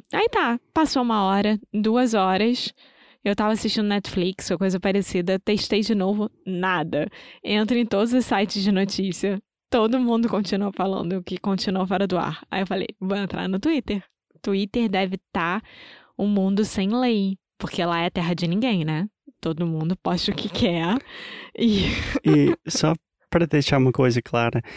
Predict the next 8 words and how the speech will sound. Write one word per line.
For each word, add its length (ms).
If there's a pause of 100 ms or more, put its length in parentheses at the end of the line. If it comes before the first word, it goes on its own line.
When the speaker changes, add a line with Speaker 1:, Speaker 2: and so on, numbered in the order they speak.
(1120)
Speaker 2:
WhatsApp, 760 (1080)
WhatsApp, 580 (400)
pode 280
pronunciar 680 (800)
todas 320
as, 640
as 300
redes 520